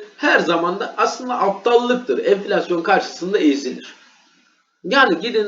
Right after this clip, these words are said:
altın, hani tamam altın aldınız, döviz aldınız. Tabii bunların hiçbirini bilemem. Ne alırsınız, ne almazsınız beni ilgilendirmez.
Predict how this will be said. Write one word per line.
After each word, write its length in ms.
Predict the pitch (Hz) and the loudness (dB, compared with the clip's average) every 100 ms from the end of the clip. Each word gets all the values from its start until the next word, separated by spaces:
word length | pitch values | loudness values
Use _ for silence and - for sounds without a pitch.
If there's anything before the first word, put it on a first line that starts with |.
| 202 | -2
altın, 360 | 202 220 202 202 | 0 2 2 0
hani 280 | 165 190 196 | 0 -4 -2
tamam 300 | 208 208 202 | -2 -2 0
altın 380 | 202 196 226 214 | 0 0 -2 -2
aldınız, 680 | 214 202 185 208 208 175 143 | -2 -2 -6 -8 -6 -2 2
döviz 280 | 170 185 | 2 0
aldınız. 480 | 196 190 190 196 185 | 0 0 -2 -4 -4
Tabii 240 | 190 170 156 | -6 -6 -6
bunların 340 | 165 180 185 | -4 -4 -4
hiçbirini 400 | 180 - 175 170 | -6 -6 -8 -4
bilemem. 400 | 180 180 143 131 | -2 -2 -4 -6
Ne 60 | 139 | 0
alırsınız, 560 | 151 151 151 156 127 | 2 2 0 -8 -6
ne 60 | 143 | -4
almazsınız 580 | 147 147 139 147 135 135 | -2 -2 -4 -6 -6 -4
beni 160 | 151 | -2
ilgilendirmez. 680 | 151 147 143 151 180 294 | -2 -4 -4 -2 -2 -4